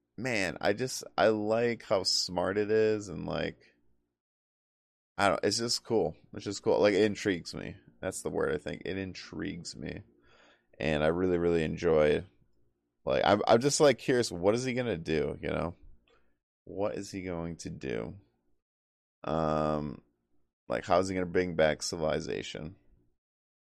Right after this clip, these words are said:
It's very, it's very interesting. I just like how, like, oh, we need, you know, like, gunpowder, breaks it down. What do you need to make gunpowder and stuff like that? And just, like, way to survive.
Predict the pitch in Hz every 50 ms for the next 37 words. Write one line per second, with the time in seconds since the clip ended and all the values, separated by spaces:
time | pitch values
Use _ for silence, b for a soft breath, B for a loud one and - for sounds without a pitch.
0 | _ _ _ _ _ _ _ _ _ - 90 82 - - - - - - - -
1 | 113 110 101 87 82 - - - - 50 67 90 95 101 - - 110 98 95 95
2 | - - 98 92 87 85 82 85 85 80 78 76 78 - - - 120 120 117 110
3 | 107 104 101 98 98 95 92 90 90 90 95 - - 90 85 78 82 85 82 -
4 | 82 85 82 - 85 80 82 80 80 82 - 85 82 78 - 78 78 80 78 80
5 | 80 80 80 80 78 - 82 80 82 80 82 82 85 - - 80 80 78 78 78
6 | - - 73 73 78 80 - 98 82 85 82 80 82 80 80 82 82 - - -
7 | - - 80 82 - 78 80 80 - - B B B B B B B B - 110
8 | 117 117 - 139 131 110 113 113 107 101 98 - 110 95 101 104 101 87 80 78
9 | 78 - -